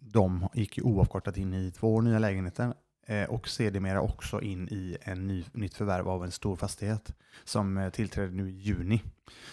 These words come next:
Så det är väl egentligen där jag har lagt, eh, de pengarna. De har jag inte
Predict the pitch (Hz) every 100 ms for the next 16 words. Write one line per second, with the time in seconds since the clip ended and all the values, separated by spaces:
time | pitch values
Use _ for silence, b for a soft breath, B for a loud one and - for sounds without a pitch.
0 | B 113 110 117 107 104 110 113 113 107
1 | 95 - 107 95 92 92 95 98 110 98
2 | 90 98 B B - 101 104 117 110